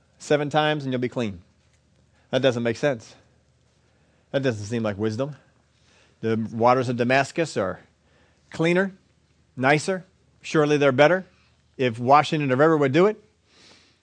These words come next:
The servant finally talks some sense into the guy, and he says, uh, "Hey,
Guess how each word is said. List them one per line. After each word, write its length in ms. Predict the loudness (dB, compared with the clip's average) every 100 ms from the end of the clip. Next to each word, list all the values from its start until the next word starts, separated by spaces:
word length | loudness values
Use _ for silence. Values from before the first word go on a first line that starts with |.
| _ _ _
The 60 | -2
servant 320 | 2 2 2
finally 200 | 0 0
talks 260 | 0 -2 -2
some 80 |
sense 260 | -2 -2 -2
into 180 | -6 -2
the 100 | 2
guy, 200 | 2 0
and 160 | -4
he 120 | -8 -12 _ -20 _ -8
says, 300 | 0 2 4
uh, 120 | 4
"Hey, 260 | 2 0